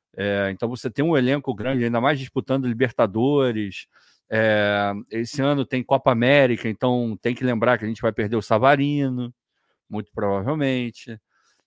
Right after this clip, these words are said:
É, enfim, tem muita coisa pra, pra rolar aí nessa história, né? Então acho que ele não vai, ele não, é, é óbvio que ele quer dinheiro, é óbvio que ele não, ele quer pagar o menos possível de folha salarial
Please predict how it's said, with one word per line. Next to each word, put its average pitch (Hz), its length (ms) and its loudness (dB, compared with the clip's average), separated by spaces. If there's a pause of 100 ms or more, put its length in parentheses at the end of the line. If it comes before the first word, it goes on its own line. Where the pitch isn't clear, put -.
(220)
É, 104 840 2 (1080)
enfim, 98 480 -6 (260)
tem 131 160 0
muita 165 300 0
coisa 139 340 2
pra, 123 720 2
pra 120 140 0
rolar 131 340 4
aí 117 160 2
nessa 113 300 -6
história, 95 480 -2
né? 98 80 -8
Então 117 260 -4
acho 123 200 -4
que 135 60 -4
ele 131 120 -4
não 139 160 -4
vai, 135 380 0 (480)
ele 120 140 0
não, 139 280 0
é, 92 360 -8
é 123 60 2
óbvio 151 260 2
que 147 60 -2
ele 123 80 -4
quer 135 160 2
dinheiro, 113 500 2
é - 20 6
óbvio 127 340 6
que 131 100 -2
ele 120 140 -2
não, 113 180 -4
ele 101 200 -2
quer 95 460 -2 (500)
pagar 104 300 0
o 117 60 0
menos 117 360 -2
possível 113 440 -6
de 107 80 -6
folha 113 300 -4
salarial 104 540 0